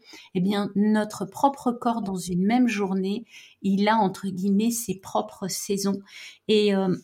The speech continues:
<clears throat> moi, il m'arrive parfois, euh, d'avoir, euh, tête baissée, euh, et de pas prendre ce temps de pause et de me dire, « Ouais, parce que j'ai,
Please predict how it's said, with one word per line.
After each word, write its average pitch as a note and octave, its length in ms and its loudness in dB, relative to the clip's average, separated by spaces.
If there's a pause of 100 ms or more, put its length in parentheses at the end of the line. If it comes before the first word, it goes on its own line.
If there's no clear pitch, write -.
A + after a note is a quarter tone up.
<clears throat> G#3 400 6 (680)
moi, G#3+ 180 6
il G#3 100 4
m'arrive F3+ 480 2
parfois, G#3+ 600 -4
euh, E3+ 40 -4
d'avoir, E3+ 560 -2
euh, D#3 40 -4 (140)
tête G3 240 2
baissée, A3+ 680 0
euh, F3 120 -4 (420)
et F#3+ 100 0
de F#3+ 160 0
pas A3 400 -2
prendre G#3+ 340 0
ce - 160 -8
temps G#3+ 240 -4
de G#3 60 0
pause G3+ 340 -2
et - 20 -2
de G3 60 2
me F#3 140 0
dire, « D3 280 -10
Ouais, G3+ 200 -2
parce - 180 -8
que - 100 -12
j'ai, F3 200 -2